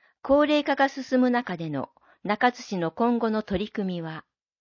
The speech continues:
答え、中津市では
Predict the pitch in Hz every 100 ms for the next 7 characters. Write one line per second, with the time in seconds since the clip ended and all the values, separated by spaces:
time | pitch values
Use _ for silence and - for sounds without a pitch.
0 | _ _ _ _ _ - 175 175 185 180
1 | 170 _ _ _ _ - 226 277 277 269
2 | - 202 185 160 -